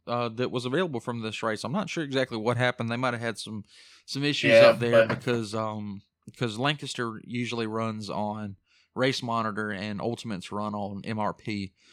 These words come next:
Speaker 1: So they may have had the same problem that they had at Sumter. But, um, I will say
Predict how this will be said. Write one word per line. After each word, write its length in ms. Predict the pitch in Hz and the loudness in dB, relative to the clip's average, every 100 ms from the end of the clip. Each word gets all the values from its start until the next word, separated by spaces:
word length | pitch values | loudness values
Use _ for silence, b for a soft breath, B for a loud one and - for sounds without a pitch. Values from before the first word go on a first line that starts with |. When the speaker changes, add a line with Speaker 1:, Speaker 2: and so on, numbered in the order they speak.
| - - | -20 -6
Speaker 1:
So 120 | - | -2
they 80 | 113 | 2
may 140 | 120 | 4
have 100 | 139 | 4
had 180 | 131 127 | 2 0
the 60 | 113 | 0
same 180 | 127 | -4
problem 320 | 117 117 113 110 | 0 0 0 -2
that 140 | 82 | 0
they 80 | 104 | 0
had 200 | 113 104 | 2 0
at 140 | - | -2
Sumter. 540 | - 117 101 - 98 - _ - - _ | -4 -4 -4 -4 -8 -10 _ -20 -20 _
But, 840 | 110 104 202 190 120 139 - - - - | -10 2 4 6 4 2 -2 -6 -8 -4
um, 520 | 117 117 113 107 107 _ _ - | -2 0 -2 -6 -10 _ _ -8
I 120 | - 110 | -2 0
will 240 | 127 175 | 2 0
say 460 | - 123 110 107 | 2 0 0 -2